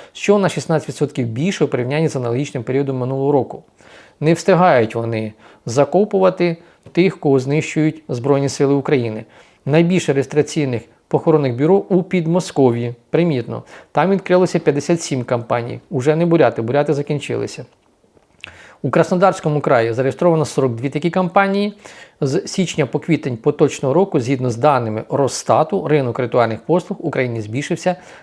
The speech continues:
на дванадцять цілих сім десятих відсотка порівняно з попереднім роком. Отака, друзі, ситуація на Росії. Путіна це точно не бентежить. Йому байдуже, скільки загине його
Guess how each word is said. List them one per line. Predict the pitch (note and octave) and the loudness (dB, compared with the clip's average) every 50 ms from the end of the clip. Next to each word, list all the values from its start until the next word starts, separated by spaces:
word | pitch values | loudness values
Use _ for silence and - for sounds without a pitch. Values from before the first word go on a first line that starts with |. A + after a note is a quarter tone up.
| _ - | _ -6
на | C3+ C#3+ D#3+ D#3 C#3 | -2 0 2 2 0
дванадцять | A#2+ A#2 A#2 B2+ B2+ A#2 - - A2 - | 0 -2 -2 -2 -2 -2 -2 -4 -8 -8
цілих | - - E3+ F3+ G3 F#3+ | 0 0 2 2 2 -2
сім | - - A#2+ A2+ | -2 -4 -6 -6
десятих | A2 - C#3 C3+ - B2 - - | -4 -2 -2 -2 -2 -2 -6 -6
відсотка | A#2 - - E3+ F3+ F3 - F#3 | -10 -4 -2 -4 -4 -2 -4 -4
порівняно | - - - C#3+ C3+ B2 A#2 A#2 B2 C3+ C#3+ D3+ E3 F3+ E3 | -4 0 0 0 0 0 -4 -6 -6 -6 -6 -6 -6 -6 -8
з | - - | -10 -6
попереднім | - F3+ F3 F3 C3+ A#2+ A#2+ A#2+ B2+ B2 C3+ C3 C3 B2+ - _ - | -2 -2 -2 0 0 2 2 2 0 -2 -6 -8 -10 -10 -12 _ -6
роком. | A#2+ A#2 B2+ B2 A#2+ A2 A2+ - A2+ G#2+ G#2+ G#2+ - _ _ _ _ _ _ - - - - - - - - - - - - | -4 2 4 4 4 2 2 -4 -4 -4 -6 -10 -14 _ _ _ _ _ _ -20 -20 -20 -20 -20 -20 -20 -20 -20 -20 -8 -4
Отака, | E3 D#3+ - - C4 C#4+ B3 | 0 2 2 4 4 4 4
друзі, | G3+ G#3+ A#3+ G#3+ A3+ A3 | 4 4 4 4 2 2
ситуація | A3 G3+ F3 F3+ F3 F3+ G3 F#3+ - - E3 E3 | 0 -2 -2 2 2 4 4 2 2 0 0 2
на | D#3+ | 2
Росії. | D#3 D3 - - - C#3 A#2 G#2+ G#2 | 2 0 0 -2 -2 -2 -2 -2 -6
Путіна | - - - F#3 G3+ - G3 F3 E3+ D#3+ | -8 -2 -2 -2 0 0 0 -2 -2 0
це | - D3+ | -2 -4
точно | - - - D3 D3 D3 - - A#2+ | -6 -2 0 0 0 0 -2 -6 -4
не | A#2+ A2+ | -4 -2
бентежить. | G#2+ G#2+ G#2+ G#2 - A2+ A2 B2 A#2+ - D3 | -4 -4 -6 -4 -4 -4 -4 -4 -6 -6 -4
Йому | C#3+ C#3 | -4 -4
байдуже, | B2 A2+ C3+ D3 D#3+ F3 E3+ F3+ F3+ E3 | -2 2 4 4 4 4 2 -2 -4 -4
скільки | - - - C#3+ C3 - C3 A2+ | -6 -6 -8 -8 -6 -4 -6 -4
загине | A2 B2 A2 A2+ C3+ C#3+ D3+ D#3 D3+ | -2 -4 -4 -2 -2 -2 0 0 -2
його | B2+ A#2+ A#2+ A#2 B2 B2+ C3 C3+ C3 | -2 -2 -2 -2 0 0 0 0 -2